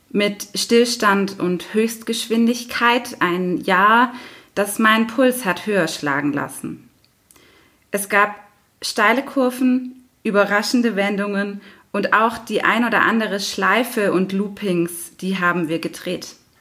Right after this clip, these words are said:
Von Freudenschreien über panische Schweißausbrüche und auch das Tal der Tränen haben wir nicht ausgelassen.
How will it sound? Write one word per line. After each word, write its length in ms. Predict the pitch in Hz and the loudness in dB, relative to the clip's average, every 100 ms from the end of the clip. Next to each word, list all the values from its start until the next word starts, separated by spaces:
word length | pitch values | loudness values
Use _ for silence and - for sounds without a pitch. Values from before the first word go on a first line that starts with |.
| _ _ _ _ _ _ _ _ _ - - - - - _ _ _ | _ _ _ _ _ _ _ _ _ -20 -20 -20 -20 -20 _ _ _
Von 420 | - 202 208 196 | 2 2 2 -2
Freudenschreien 1160 | - 196 208 254 254 - - 196 214 226 233 196 | -2 2 4 6 4 2 -4 -2 2 4 4 4
über 320 | 190 202 196 | 0 2 0
panische 600 | 196 - 196 220 - 202 | 0 0 0 0 -2 -2
Schweißausbrüche 1200 | - 180 185 226 185 202 - - 202 202 190 170 | -2 0 0 2 0 -2 -4 -4 -2 0 2 2
und 280 | 160 185 - | 2 2 2
auch 200 | 185 - | 2 0
das 280 | 185 190 | -4 -4
Tal 260 | - 190 208 | -2 0 2
der 160 | 196 190 | 2 0
Tränen 560 | - 196 202 170 190 | -4 -2 2 2 0
haben 320 | 170 170 175 | 0 0 0
wir 200 | 160 175 | 0 2
nicht 300 | 180 202 - | 0 -2 -6
ausgelassen. 960 | - 226 285 - - - - - 185 | -4 -2 -2 -4 -4 -4 -4 -4 -6